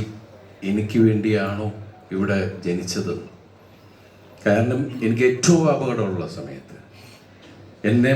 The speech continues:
മലയാള സിനിമയിൽ വീണ്ടും പിടിച്ചു നിർത്തിയത് അരുൺ ഗോപി സംവിധാനം ചെയ്ത രാമലീലയാണ്. ആ സിനിമയ്ക്ക്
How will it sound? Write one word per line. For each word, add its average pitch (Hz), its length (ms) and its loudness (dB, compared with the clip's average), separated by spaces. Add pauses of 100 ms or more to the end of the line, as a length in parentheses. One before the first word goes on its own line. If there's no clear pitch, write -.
മലയാള 123 320 2 (160)
സിനിമയിൽ 123 400 0 (100)
വീണ്ടും 110 380 0 (340)
പിടിച്ചു 117 440 0
നിർത്തിയത് 104 520 -2 (1300)
അരുൺ 98 240 -2
ഗോപി 95 240 2 (100)
സംവിധാനം 92 560 -6
ചെയ്ത 85 240 -8 (400)
രാമലീലയാണ്. 78 720 -12 (1400)
ആ 127 40 6 (160)
സിനിമയ്ക്ക് 135 540 -2